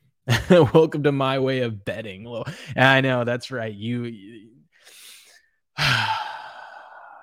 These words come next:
this, it sucks, but I mean, it's, it wa-, it's not worth it. It's not worth betting. And then, you know, some major news breaks and then you're screwed and you're trying to scramble your way out of it.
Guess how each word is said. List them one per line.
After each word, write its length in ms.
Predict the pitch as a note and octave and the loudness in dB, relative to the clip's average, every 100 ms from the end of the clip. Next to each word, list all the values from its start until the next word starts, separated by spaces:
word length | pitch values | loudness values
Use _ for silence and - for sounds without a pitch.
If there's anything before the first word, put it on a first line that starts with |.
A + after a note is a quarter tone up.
| _ | _
this, 300 | B2 - - | -4 -4 -4
it 180 | C#3 D#3 | -4 -4
sucks, 420 | - - - - | -2 -2 -2 -6
but 100 | D3+ | -2
I 60 | E3 | 0
mean, 180 | F3+ E3+ | 0 -2
it's, 260 | D3 - - | -6 -8 -8
it 100 | D3 | -6
wa-, 220 | C#3 D3 | -2 -4
it's 260 | A2 C#3 B2 | -2 -4 -2
not 200 | D#3 C3 | -2 -2
worth 240 | C#3 F3 | -4 -4
it. 20 | F#2 | -10
It's 140 | - | -8
not 160 | C3+ B2 | -6 -4
worth 180 | A#2+ | -6
betting. 260 | - C3+ A#2 | -4 -4 -4
And 120 | A2 | -4
then, 280 | G#2+ G2+ A2 | -4 -6 -8
you 140 | A#2+ | -8
know, 140 | A#2+ G#2 | -6 -6
some 180 | A2 G#2+ | -8 -6
major 240 | A2 B2+ | -6 -6
news 260 | G#2+ C3+ A2+ | -6 -6 -8
breaks 420 | G2 G#2 A#2+ - | -10 -10 -10 -10
and 100 | G#2 | -10
then 120 | G#2+ | -8
you're 140 | A2 | -8
screwed 380 | G#2+ - C3 A#2+ | -10 -6 -4 -2
and 80 | A2+ | -4
you're 100 | G#2+ | -6
trying 180 | G#2+ A#2 | -2 -2
to 40 | |
scramble 420 | G#2 - A2+ A2+ A2+ | -2 -2 0 2 2
your 140 | A2 | 2
way 160 | A2 G#2 | 2 2
out 220 | G#2+ C3 | 0 -2
of 120 | - | -8
it. 120 | - | -16